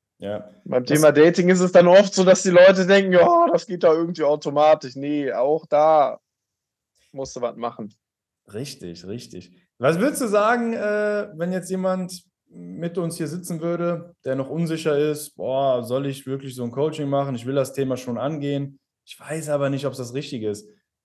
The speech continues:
Speaker 1: Was würdest du dem mitgehen? Beziehungsweise hattest du auch solche Zweifel vorher?
Speaker 2: Ja, schon. Ich hab halt so ein bisschen dann gezweifelt, ob man das wirklich lernen kann, ne? Ich dachte
Speaker 1: Mhm.
Speaker 2: mir, "Ist das vielleicht angeboren oder kann man das lernen?" Da
Speaker 1: Mhm.
Speaker 2: einfach erste,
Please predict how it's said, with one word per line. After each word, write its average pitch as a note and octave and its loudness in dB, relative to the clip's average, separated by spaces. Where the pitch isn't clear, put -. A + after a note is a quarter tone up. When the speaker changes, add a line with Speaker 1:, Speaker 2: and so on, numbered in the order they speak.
Speaker 1:
Was E3 -2
würdest A#3+ -2
du - 0
dem F#3+ 0
mitgehen? D3+ -2
Beziehungsweise C3+ -2
hattest D#3 -4
du C3 -4
auch C3+ -2
solche B3+ -6
Zweifel B3 -8
vorher? B3 -6
Speaker 2:
Ja, C3 6
schon. D3 2
Ich - -8
hab D#3 2
halt F#3 10
so - -8
ein D#3 2
bisschen F3+ 4
dann E3+ 6
gezweifelt, D#3+ 6
ob - 0
man D3+ 0
das D3 0
wirklich C#3+ -8
lernen C#3+ 6
kann, A2 -4
ne? C3 -6
Ich C#3 -6
dachte A#2 -2
Speaker 1:
Mhm. A#2+ -8
Speaker 2:
mir, A#2+ -8
"Ist A#2+ -8
das B2+ -8
vielleicht A#2+ -4
angeboren E3 -2
oder C#3 0
kann C#3+ -4
man C#3 -2
das B2+ -2
lernen?" C3 6
Da C3+ 8
Speaker 1:
Mhm. A2+ 4
Speaker 2:
einfach D#3 4
erste, D3+ 2